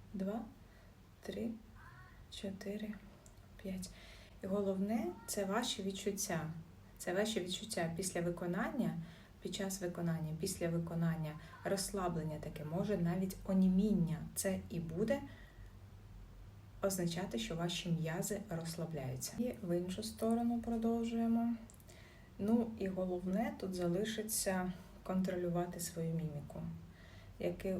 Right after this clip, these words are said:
яку ви спочатку можете відслідкувати завдяки відеозйомці себе, а потім контролювати його, її в повсякденному житті. Якщо ось такою методикою, то давимо не в чоло,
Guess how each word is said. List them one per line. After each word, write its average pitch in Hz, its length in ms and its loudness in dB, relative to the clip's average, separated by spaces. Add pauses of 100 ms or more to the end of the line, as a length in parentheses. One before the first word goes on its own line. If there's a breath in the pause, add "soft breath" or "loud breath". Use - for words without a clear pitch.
(140)
яку 196 380 6
ви 196 200 6
спочатку 185 600 2
можете 175 480 2
відслідкувати 170 880 2
завдяки 170 680 2 (360 loud breath)
відеозйомці 170 1300 2 (840 loud breath)
себе, 165 460 0 (680 loud breath)
а 175 100 0
потім 202 440 4
контролювати 175 720 2
його, 165 580 0 (400)
її 190 400 4
в 220 60 -4
повсякденному 170 920 2
житті. - 360 0 (260 loud breath)
Якщо 214 440 2
ось 196 180 4
такою 190 720 0
методикою, 190 680 0
то 185 260 2 (140)
давимо 175 500 4
не 180 180 4
в 190 80 -2
чоло, 165 500 0